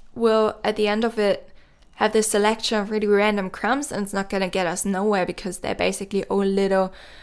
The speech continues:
little pieces of different puzzles that we don't have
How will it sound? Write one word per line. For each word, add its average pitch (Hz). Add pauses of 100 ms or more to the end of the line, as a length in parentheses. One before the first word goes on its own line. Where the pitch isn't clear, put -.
(140)
little 226
pieces 202 (380)
of 208
different 240
puzzles 240
that -
we 202
don't 180
have -